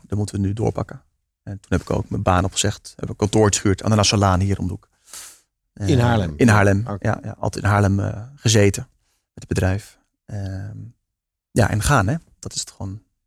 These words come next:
Speaker 1: het belangrijkste. Gewoon doen.
Speaker 2: Maar dat is wel dan weer, weer een stap,
Speaker 1: Ja.
Speaker 2: zeg maar.
Speaker 1: Klopt.
Speaker 2: Je baan opzeggen, kennen.
Speaker 1: Ja.
Speaker 2: Maar daar heb je een salesfunctie gehad?
Speaker 1: Ja, klopt. Ja.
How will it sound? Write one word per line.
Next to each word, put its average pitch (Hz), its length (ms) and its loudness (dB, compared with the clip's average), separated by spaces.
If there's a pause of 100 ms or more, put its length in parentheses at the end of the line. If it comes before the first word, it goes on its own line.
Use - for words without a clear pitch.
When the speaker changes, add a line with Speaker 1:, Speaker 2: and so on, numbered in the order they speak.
Speaker 1:
het - 140 -14
belangrijkste. 98 480 -4 (440)
Gewoon 101 200 0
doen. 104 200 2 (480)
Speaker 2:
Maar 143 220 4
dat 135 120 0
is 135 100 2
wel 120 420 2
dan 104 260 -2
weer, 107 420 0
weer 117 200 -2
een 127 100 -2
stap, - 420 0
Speaker 1:
Ja. - 160 0 (140)
Speaker 2:
zeg - 240 -6
maar. 78 300 -6 (120)
Speaker 1:
Klopt. - 300 -8
Speaker 2:
Je 127 100 -2
baan 98 200 0
opzeggen, 127 420 0
kennen. 120 400 0 (220)
Speaker 1:
Ja. - 160 0 (120)
Speaker 2:
Maar 120 80 0
daar 143 160 6
heb 151 120 2
je 143 300 0
een 131 300 0
salesfunctie 180 680 -4
gehad? 180 160 -2
Speaker 1:
Ja, 165 100 4 (480)
klopt. - 320 -6 (440)
Ja. - 140 -10